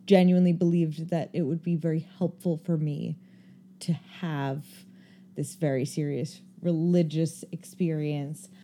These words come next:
And that's how I got involved in things like faith healing <laughs> and Planned Parenthood post testing and, like, crying at meetings where they, like, tell you that all your gay and Wiccan friends are going to hell.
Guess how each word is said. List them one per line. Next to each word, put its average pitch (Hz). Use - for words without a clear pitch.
And 180
that's 143
how 254
I 302
got 233
involved 165
in 202
things 180
like 202
faith -
healing 180
<laughs> -
and 247
Planned 220
Parenthood 202
post 185
testing 185
and, 160
like, -
crying 165
at -
meetings 151
where 160
they, 143
like, 139
tell 147
you 139
that 131
all 117
your 139
gay 151
and 147
Wiccan 151
friends 147
are 147
going 131
to 175
hell. 170